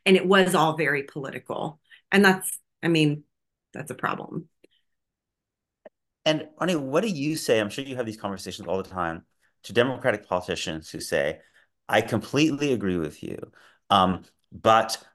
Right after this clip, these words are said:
Speaker 2: I look, but, but I wanna get elected, and I don't want my life to be, um, I don't wanna have to be dealing with headaches about this issue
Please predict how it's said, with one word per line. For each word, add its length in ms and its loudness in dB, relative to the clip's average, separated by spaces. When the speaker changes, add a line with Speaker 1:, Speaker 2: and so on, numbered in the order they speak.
Speaker 2:
I 720 6
look, 380 4
but, 280 4
but 100 6
I 220 2
wanna 200 4
get 140 2
elected, 640 0
and 140 -2
I 80 0
don't 120 0
want 200 -4
my 100 0
life 280 -2
to 120 -18
be, 320 -4
um, 320 2
I 80 4
don't 120 6
wanna 140 2
have 160 0
to 60 -16
be 120 -8
dealing 340 -2
with 220 -2
headaches 440 0
about 240 2
this 220 -6
issue 280 -6